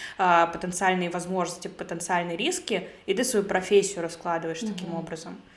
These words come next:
Speaker 1: Это дает тебе понимание, в чем твоя суперсила, то есть где ты ее можешь применить, потому что, возможно,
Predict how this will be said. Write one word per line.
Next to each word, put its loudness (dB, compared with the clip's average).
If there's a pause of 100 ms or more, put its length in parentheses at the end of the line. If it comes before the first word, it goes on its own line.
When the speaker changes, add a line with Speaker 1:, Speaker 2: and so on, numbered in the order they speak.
(220)
Speaker 1:
Это 2
дает 6
тебе 0
понимание, 0
в -12
чем -2
твоя 2
суперсила, -2
то -2
есть -6
где -2
ты -4
ее -4
можешь -4
применить, -4
потому -6
что, -6 (220)
возможно, 4